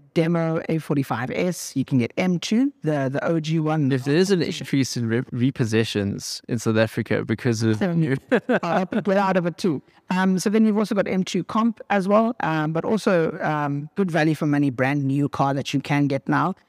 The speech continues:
Speaker 1: is the new M two forty I xDrive. Um, full house, you don't have to put any extras on it. It comes in at one point two, and if you finance it, um, you're looking at a very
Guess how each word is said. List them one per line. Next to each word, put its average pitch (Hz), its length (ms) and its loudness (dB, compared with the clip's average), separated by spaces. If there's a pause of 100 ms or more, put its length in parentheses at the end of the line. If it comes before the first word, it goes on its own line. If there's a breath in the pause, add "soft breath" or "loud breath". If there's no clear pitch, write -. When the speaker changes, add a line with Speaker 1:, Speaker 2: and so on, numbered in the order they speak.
(260 soft breath)
Speaker 1:
is 151 200 0
the 151 80 0
new 160 520 0 (240)
M 170 160 0
two 175 160 -2
forty 151 340 0
I 135 300 0
xDrive. 64 500 -4 (460)
Um, 139 400 0 (160)
full 214 320 -2
house, 170 400 0
you 156 80 2
don't 156 100 0
have 156 120 -4
to - 80 -20
put - 120 -8
any 165 240 0
extras 156 340 -2
on 151 120 0
it. 151 140 -2
It - 140 -8
comes 160 260 0
in 156 80 -2
at 139 100 -4
one 139 180 -4
point 135 200 -4
two, 214 340 0
and 135 100 -4
if 135 100 -2
you 131 60 -2
finance 185 460 2
it, - 240 0 (420)
um, 127 260 2
you're 139 140 -2
looking 139 320 0
at 123 180 -2
a 143 140 -2
very 135 420 2